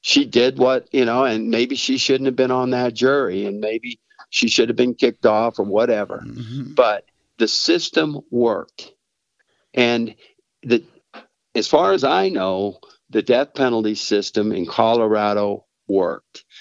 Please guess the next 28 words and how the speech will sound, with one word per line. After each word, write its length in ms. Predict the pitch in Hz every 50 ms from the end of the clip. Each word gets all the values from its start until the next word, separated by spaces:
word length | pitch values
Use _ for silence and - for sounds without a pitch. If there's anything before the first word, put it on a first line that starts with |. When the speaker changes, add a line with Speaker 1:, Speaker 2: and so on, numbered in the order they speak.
| - - -
Speaker 1:
The 80 | 107 -
fact 340 | - 143 135 147 151 -
that 180 | - 123 - -
you 80 | 113 101
get 280 | 87 - 139 147 160 170
it 140 | 170 147
or 160 | 131 117 110 107
not 400 | 107 107 104 101 98 98 - - _ _ - - _ _ -
doesn't 360 | 131 131 127 110 135 - -
mean 220 | 123 127 120 117
it 160 | 120 117 113 -
didn't 360 | 123 117 101 107 110 - -
work. 360 | 107 104 85 - - - - - - _ _ _ _ _ _ _ _ _ _ _ _ _ _ _ _ _ _ _ _ _ -
Speaker 2:
Right, 100 | 131 113
Speaker 1:
And 320 | 110 113 110 - - 170 170
Speaker 2:
but 60 | 175
it 60 | -
Speaker 1:
so 180 | - 120 117 113
Speaker 2:
became, 300 | 113 185 185 190 190 180
it 160 | 175 185 180
became 380 | 143 175 165 - 190 202 202 202
a 60 | 202
little 300 | 190 185 208 208 214 214
unsustainable 1300 | 202 196 196 185 151 - - - 170 160 - - - 175 165 160 156 156 147 143 151 151 151 156 156 143 -
'cause 480 | - 156 156 151 143 127 - - - -
that 320 | 147 147 143 139 120 -
Fierro's, 800 | - 156 151 151 151 160 165 165 160 156 156 143 135 - - - _ _ _ _ _ _ _ _ _ _ _
uh, 480 | - - 143 143 139 135 127 120 113